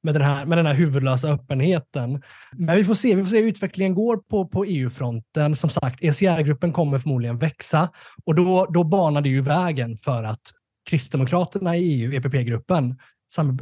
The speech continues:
samarbetar mer med E C R än med sossarna, med vänstern.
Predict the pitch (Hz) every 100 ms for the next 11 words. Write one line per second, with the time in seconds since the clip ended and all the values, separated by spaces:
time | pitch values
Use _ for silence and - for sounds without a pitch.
0 | - - 151 127 123 131 139 180 170 143
1 | 139 139 135 127 127 113 107 120 - 151
2 | 135 131 120 - 131 - 113 110 123 156
3 | 135 120 120 110 - 131 131